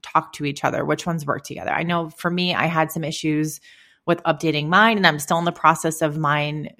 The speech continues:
being verified. I use ConvertKit for my email,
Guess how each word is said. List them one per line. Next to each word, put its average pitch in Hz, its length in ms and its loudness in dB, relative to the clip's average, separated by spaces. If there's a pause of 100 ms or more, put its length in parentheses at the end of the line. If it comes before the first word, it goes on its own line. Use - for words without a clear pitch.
(100)
being 151 280 -6
verified. 190 680 6
I 156 160 4
use 156 460 2
ConvertKit 180 680 2
for 196 120 0
my 180 160 2
email, 180 580 4